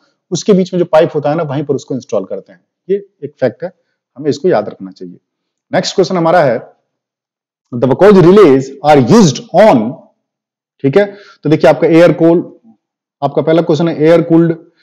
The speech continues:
transformer, instrument transformer, distribution transformer, तो ऑप्शन D is true, oil immersed, है ना। आप ऑयल इमर्स्ड power transformer, ठीक है ना, बड़े जो transformer होते हैं फ़ाइव हंड्रेड के वी राउंड के, है ना, जिसको हम बोलते हैं पीटीआर power transformer,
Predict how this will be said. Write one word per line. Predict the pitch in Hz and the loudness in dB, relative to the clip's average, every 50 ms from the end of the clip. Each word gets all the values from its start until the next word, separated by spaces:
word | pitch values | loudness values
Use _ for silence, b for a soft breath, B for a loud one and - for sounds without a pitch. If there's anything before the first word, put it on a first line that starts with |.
| _ _ _ - | _ _ _ -2
transformer, | 147 143 151 147 - - 151 151 151 151 151 147 - - | 0 2 2 2 0 0 0 2 2 2 2 2 0 -2
instrument | 147 147 147 - 151 160 175 170 160 | -2 -2 -2 -2 -2 -2 -2 -2 -2
transformer, | 165 160 156 151 147 147 170 156 151 151 156 151 143 139 | 0 0 0 0 0 0 0 0 0 0 0 0 -2 -2
distribution | 127 143 139 - 147 143 156 151 175 160 | -4 -4 -4 -2 -2 -2 0 -2 -2 -2
transformer, | 147 151 143 143 135 139 143 139 135 135 131 127 | 0 0 0 -2 -2 -4 -4 -4 -2 -2 -4 -4
तो | - 127 | -6 -8
ऑप्शन | 113 - - 127 120 | -8 -6 -6 -2 0
D | 135 156 165 | 2 2 2
is | 165 151 147 - | 2 0 -2 -2
true, | 175 180 196 196 190 b b b b b b b _ - | 0 0 0 0 -4 b b b b b b b _ 0
oil | 170 190 208 202 | 2 4 6 6
immersed, | 185 165 156 147 139 127 117 101 87 - - - _ _ _ _ _ _ _ - | 6 4 4 4 4 2 2 -2 -4 -10 -16 -20 _ _ _ _ _ _ _ -8
है | - | -6
ना। | 185 185 123 - _ _ _ _ _ _ - | -6 -6 -6 -10 _ _ _ _ _ _ -20
आप | 92 - _ 143 156 | -20 -16 _ -2 2
ऑयल | 175 190 185 | 2 2 2
इमर्स्ड | 180 165 160 160 156 143 - - - - | 2 2 2 0 0 -2 -4 -6 0 2
power | 143 143 156 147 | 2 4 2 2
transformer, | 135 139 135 123 120 110 - - 110 107 101 95 98 95 | 0 0 0 0 -2 -4 -8 -10 -12 -12 -12 -12 -12 -12
ठीक | - 139 | -10 -6
है | 139 131 | -6 -4
ना, | 127 | -2
बड़े | 123 143 147 151 | 0 2 2 2
जो | 143 147 143 | 2 2 0
transformer | 143 131 131 127 127 - - 131 123 127 131 | 0 -2 -2 -2 -2 -4 -4 -4 -4 -4 -4
होते | 127 120 123 - | -4 -6 -8 -8
हैं | 120 120 120 120 113 | -8 -8 -8 -10 -8
फ़ाइव | - - 131 135 131 127 | -4 -2 0 0 0 0
हंड्रेड | 123 117 113 123 117 113 | -2 -4 -4 -6 -6 -4
के | 123 127 120 | -4 -4 -4
वी | 120 123 123 | -2 -4 -6
राउंड | 120 120 120 - _ _ _ _ _ _ _ _ _ 120 120 123 123 120 120 | -6 -6 -10 -14 _ _ _ _ _ _ _ _ _ -2 0 0 0 0 0
के, | 123 | 0
है | 127 131 | 0 0
ना, | 151 | 0
जिसको | 151 131 127 - - 143 | 0 0 -2 -2 -2 -2
हम | 127 | -2
बोलते | 120 131 127 135 | -2 -2 -2 -2
हैं | 127 - | -4 -4
पीटीआर | - 139 139 131 139 131 123 120 120 117 117 - | -2 -2 -2 0 2 2 2 2 2 0 0 0
power | 123 127 131 120 | 0 0 0 0
transformer, | 107 120 120 120 117 104 117 120 117 117 117 110 | -2 -4 -4 -4 -6 -6 -6 -6 -4 -4 -6 -8